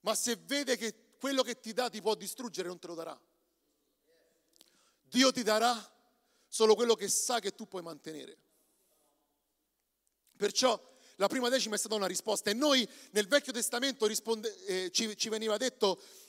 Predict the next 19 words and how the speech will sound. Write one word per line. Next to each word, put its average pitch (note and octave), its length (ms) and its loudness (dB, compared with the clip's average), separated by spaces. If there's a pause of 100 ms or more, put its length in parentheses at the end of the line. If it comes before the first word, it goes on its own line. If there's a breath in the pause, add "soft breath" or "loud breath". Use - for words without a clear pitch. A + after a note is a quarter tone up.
che G3+ 340 4
la F#3+ 120 6
legge A#3 360 6
doveva, F#3+ 380 2
dovevi G3 220 2
dare G3+ 160 2
il G3 80 -2
dieci G#3 180 -4
per F#3 180 -4
cento, F3 460 -4 (340 loud breath)
ma A3 220 0 (1120)
forse, C4+ 480 0
forse C#4 300 0
nel F#3+ 100 -4
Nuovo G3+ 200 -6
Testamento G#3+ 420 -6
dovremmo E3 320 -6
dare D#3+ 180 -6
tutto? G#3 380 -14